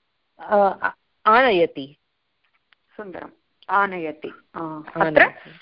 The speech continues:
Speaker 2: आ, आ, आचार्यः वदति, मुख्य अतिथिम् अत्र पश्यन्तु, मुख्य योगः
Speaker 1: हम्म।
Speaker 2: अतिथिः। अत्र पदमस्ति
Speaker 1: हम्म।
Speaker 2: अतिथिः, परन्तु,
Speaker 1: हम्म।
Speaker 2: उम्, द्वितीया विभक्तौ अस्ति,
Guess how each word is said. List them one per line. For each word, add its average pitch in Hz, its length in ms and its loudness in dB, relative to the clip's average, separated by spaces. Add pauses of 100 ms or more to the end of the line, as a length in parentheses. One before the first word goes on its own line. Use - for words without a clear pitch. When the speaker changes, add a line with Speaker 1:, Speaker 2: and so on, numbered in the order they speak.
Speaker 2:
आ, 185 220 0 (260)
आ, 185 60 -6
आचार्यः 226 760 -2
वदति, 185 640 -12 (120)
मुख्य 330 280 -2
अतिथिम् 254 720 -2 (120)
अत्र 214 200 -4
पश्यन्तु, 196 500 -6
मुख्य 247 680 2 (200)
योगः 202 540 0
Speaker 1:
हम्म। 175 400 -4
Speaker 2:
अतिथिः। 190 640 -8 (560)
अत्र 196 320 0
पदमस्ति 202 560 -2
Speaker 1:
हम्म। 220 120 -16 (340)
Speaker 2:
अतिथिः, 220 800 -4 (600)
परन्तु, 185 340 -2
Speaker 1:
हम्म। 165 600 -2
Speaker 2:
उम्, 196 600 -4
द्वितीया 247 360 4
विभक्तौ 202 560 -4
अस्ति, - 420 -8